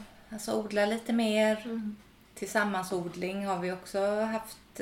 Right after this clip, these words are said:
Speaker 1: uppe i byn, om att, eh, hitta ett ställe att odla tillsammans,
Speaker 2: Mm.
Speaker 1: liksom, ett större område. Det tror jag också ger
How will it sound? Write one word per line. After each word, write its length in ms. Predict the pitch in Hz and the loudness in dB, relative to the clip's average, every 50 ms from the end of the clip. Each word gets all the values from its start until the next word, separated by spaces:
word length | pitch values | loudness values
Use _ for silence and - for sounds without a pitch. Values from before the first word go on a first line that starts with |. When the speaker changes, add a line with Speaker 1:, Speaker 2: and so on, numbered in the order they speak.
| - - | -6 -4
Speaker 1:
uppe 300 | - - - - - 185 | -6 -8 -8 -4 -2 0
i 120 | 180 175 | 0 0
byn, 560 | 160 175 170 165 165 170 170 170 175 175 175 165 - - - - - - - | 0 0 0 0 0 -2 -4 -4 -4 -4 -6 -8 -10 -18 -20 -20 -20 -10 -6
om 180 | 185 175 170 | -4 -4 -4
att, 280 | 175 170 - - - - | -4 -6 -10 -14 -8 -6
eh, 300 | 180 185 - - - - - - 175 170 - - - - - - - - - | -4 -4 -2 -4 -4 -6 -6 -8 -10 -10 -12 -18 -20 -20 -20 -20 -20 -12 -6
hitta 280 | 202 190 185 - 185 180 175 175 175 175 180 180 180 180 - - - - - - - | -6 -6 -4 -2 -2 -2 0 0 0 -2 -2 -2 -2 -2 -4 -4 -6 -6 -8 -8 -8
ett 240 | - - - - - | -8 -8 -8 -8 -2
ställe 280 | - 196 175 165 - | 4 6 6 6 6
att 60 | - | 2
odla 340 | - 180 180 175 - - 170 - | 2 0 0 0 -4 -6 -8 -8
tillsammans, 760 | - - 170 - 175 156 151 156 160 165 170 180 180 175 - 190 | -8 -8 -4 0 0 0 0 -2 -4 -4 -4 -4 -4 -4 -4 -2
Speaker 2:
Mm. 120 | 185 180 | -2 -2
Speaker 1:
liksom, 180 | 170 170 175 - - - - - | -2 -2 -4 -6 -6 -8 -10 -10
ett 120 | 175 - - | -12 -12 -12
större 320 | - - 175 170 165 175 | -6 -4 -4 -2 -2 -4
område. 580 | 185 185 180 170 165 160 160 151 165 165 170 165 165 - - - - - - - - - - - - - - - | -4 -2 -2 -2 -2 -2 0 0 0 0 -2 -4 -8 -14 -20 -20 -20 -20 -20 -20 -20 -20 -20 -20 -20 -20 -18 -16
Det 80 | - | -16
tror 200 | 180 - 196 185 185 | -12 -8 -8 -8 -6
jag 100 | - - | -6 -8
också 260 | - - - - 202 | -8 -8 -4 0 0
ger 500 | 202 202 196 185 175 175 170 - - - | 2 2 2 2 0 0 0 0 -2 -4